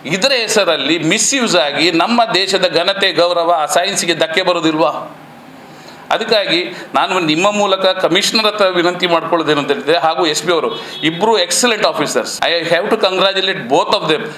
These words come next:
ಅವರ, ನಮ್ಮ ದಕ್ಷಿಣ ಕನ್ನಡ ಎಸ್ ಪಿ ಅರುಣ್ ಅವರು, ನಮ್ಮ ಸುಧೀರ್ ಕುಮಾರ್ ರೆಡ್ಡಿ, ನಮ್ಮ ಕಮಿಷನರ್ ಅವರು ಈಗಾಗಲೇ ಅವರು ಒಳ್ಳೆ ಕೆಲಸಗಳನ್ನು ಮಾಡಿದ್ದಾರೆ. ಇಲ್ಲಿ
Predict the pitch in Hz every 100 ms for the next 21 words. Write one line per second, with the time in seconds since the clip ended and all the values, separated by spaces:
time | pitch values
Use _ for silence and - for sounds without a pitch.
0 | - - - 147 156 139 147 147 151 -
1 | 180 175 170 151 151 160 143 170 185 175
2 | 180 180 - - - - 151 147 156 160
3 | 175 165 165 156 156 151 143 135 165 196
4 | 190 175 165 165 175 - - - 175 202
5 | 196 185 180 185 156 165 151 147 202 202
6 | 196 196 - 165 165 190 175 165 151 151
7 | 151 151 151 151 - - 160 165 165 160
8 | 165 -